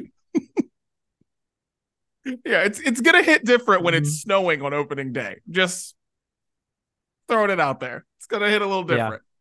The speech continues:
Speaker 1: different. Like,
Speaker 2: <laughs>
Speaker 1: no, like, you know.
Speaker 2: Okay, I like that. I don't think it would not be, uh, well, here's the thing. Like, you don't wanna see them go to a major market team because it's the rich getting richer, blah, blah, blah. Like, but that's who pays and whatever.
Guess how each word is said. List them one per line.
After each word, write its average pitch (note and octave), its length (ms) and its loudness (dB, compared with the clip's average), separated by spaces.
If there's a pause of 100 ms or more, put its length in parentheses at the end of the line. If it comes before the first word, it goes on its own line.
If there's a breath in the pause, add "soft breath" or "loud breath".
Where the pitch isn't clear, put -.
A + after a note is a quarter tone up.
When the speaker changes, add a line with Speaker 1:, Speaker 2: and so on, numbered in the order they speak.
(500)
Speaker 1:
different. A#3 300 2 (300)
Like, - 100 0 (180)
Speaker 2:
<laughs> - 200 -20
Speaker 1:
no, E3+ 340 2 (180)
like, C#3 340 -2 (160)
you D#3+ 160 2
know. - 60 0
Speaker 2:
Okay, D#3+ 260 2 (140)
I D#3 100 4
like F#3 200 6
that. A#2 220 -2
I F3 100 4
don't G#3+ 180 6
think G#3+ 240 2
it G#3 80 6
would G#3+ 180 6
not A3+ 160 4
be, A3+ 180 -4
uh, F3 80 -2
well, F3 340 0 (500)
here's F#3 160 -2
the E3+ 60 -2
thing. B2 280 -2 (1600)
Like, C#3 380 -4 (180)
you C#3+ 280 -6
don't D#3+ 200 4
wanna E3+ 140 -2
see E3+ 120 -4
them E3 120 -2
go D#3 160 2
to D3 100 -2
a C3+ 60 0
major C#3 220 -2
market C3 300 -4
team B2+ 180 0
because A#2 360 -4
it's A2 100 -10
the B2+ 100 -8
rich B2 200 -2
getting A#2+ 160 0
richer, A#2 360 -4
blah, A#2 140 -2
blah, A#2 120 0
blah. A2+ 320 2
Like, A2 220 -6
but A2 120 -8
that's G#2+ 260 -6
who A2+ 80 -6
pays G#2+ 340 0
and G#2 80 -6
whatever. G2+ 340 -6